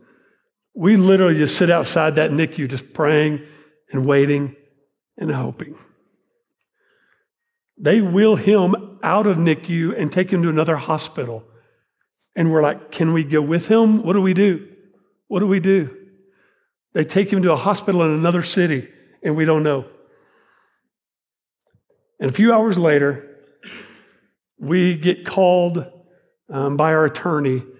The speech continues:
and they say they're changing their minds about the adoption, which we knew was a possibility. But in that moment,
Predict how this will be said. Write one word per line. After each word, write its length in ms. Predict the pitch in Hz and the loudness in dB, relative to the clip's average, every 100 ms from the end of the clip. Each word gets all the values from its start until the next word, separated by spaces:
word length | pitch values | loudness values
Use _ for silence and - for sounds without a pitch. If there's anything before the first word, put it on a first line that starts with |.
| _ - | _ -6
and 140 | 143 | 0
they 100 | 139 | 0
say 640 | 139 165 143 143 147 208 262 277 247 240 | 2 0 2 0 -2 -8 -12 -18 -20 -20
they're 360 | 170 151 147 - - _ _ _ _ _ _ _ _ _ _ _ _ _ _ | -4 -2 -2 -6 -20 _ _ _ _ _ _ _ _ _ _ _ _ _ _
changing 400 | - 175 170 160 | -4 0 2 2
their 120 | 156 | 2
minds 540 | 143 131 113 - - - | 2 -2 -6 -12 -16 -10
about 280 | 147 131 127 | -4 -2 -2
the 80 | |
adoption, 540 | 135 120 120 - 139 127 _ _ _ _ _ _ _ _ _ _ _ _ _ | -6 -6 -10 -16 -18 -20 _ _ _ _ _ _ _ _ _ _ _ _ _
which 320 | - 214 - 277 | -2 -2 -2 -2
we 160 | 262 | 0
knew 340 | 240 254 277 247 | 4 4 2 0
was 160 | 208 | 0
a 60 | 196 | -2
possibility. 880 | 202 196 - 160 196 170 120 101 - _ _ _ _ _ _ _ _ _ _ _ _ _ _ _ _ _ | -2 -6 -4 -4 -4 -4 -10 -16 -20 _ _ _ _ _ _ _ _ _ _ _ _ _ _ _ _ _
But 120 | - 156 | -12 -2
in 60 | |
that 120 | 220 | 0
moment, 600 | 208 214 233 196 143 - | 2 4 4 4 2 -2